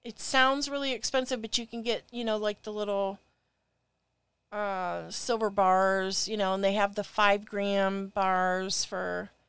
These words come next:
about nine or ten bucks each last time I looked, that, which was last week. So it's gone up, but I don't think, I don't think it's too much more for the little ones. But you can get those all day long. You can get, you know,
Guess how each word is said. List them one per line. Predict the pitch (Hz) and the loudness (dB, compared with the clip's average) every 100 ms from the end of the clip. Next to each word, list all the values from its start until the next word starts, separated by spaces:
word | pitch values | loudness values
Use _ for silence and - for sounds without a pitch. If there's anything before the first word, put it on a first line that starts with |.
| _ _ _ _ | _ _ _ _
about | 240 220 - - | -8 -6 -8 -6
nine | 208 208 | -2 -2
or | 202 | -2
ten | 208 208 | -6 -6
bucks | 196 190 - 214 | -4 -4 -4 -8
each | 202 - | -6 -8
last | 214 196 190 | -4 -4 -4
time | - 190 | -8 -8
I | 185 | -6
looked, | 185 165 - | -6 -8 -8
that, | 226 180 | -10 -8
which | 208 214 | -8 -8
was | 208 | -6
last | 202 180 190 202 | -2 -2 -2 -8
week. | 151 98 - | -10 -12 -6
So | - 165 139 | -6 -4 -8
it's | 208 - | -6 -8
gone | - 202 190 | -4 -4 -4
up, | 151 202 - _ - _ _ | -4 -6 -8 _ -20 _ _
but | 208 190 - - 123 175 | -6 -6 -6 -18 -20 -12
I | |
don't | 226 202 | -12 -10
think, | 214 208 _ _ _ _ _ | -12 -14 _ _ _ _ _
I | - | -4
don't | 214 | -2
think | 214 | -2
it's | 208 - - - | -4 -6 -10 -10
too | - 226 | -8 -6
much | 196 - | -8 -10
more | 185 170 175 - _ _ _ _ _ | -8 -6 -8 -14 _ _ _ _ _
for | - 214 | -8 -6
the | 202 | -4
little | 185 180 170 | -6 -6 -6
ones. | 139 170 214 - _ _ _ _ _ _ | -8 -8 -8 -8 _ _ _ _ _ _
But | - | -8
you | 254 | -6
can | 269 | -4
get | 285 269 | -4 4
those | 262 254 254 | 6 6 4
all | 233 | 2
day | 233 247 | 4 2
long. | 247 185 180 196 | 2 2 0 -2
You | 202 | -6
can | 220 | -4
get, | 214 214 175 | -2 -2 -4
you | 247 220 | -6 -2
know, | 202 202 208 | 0 0 -4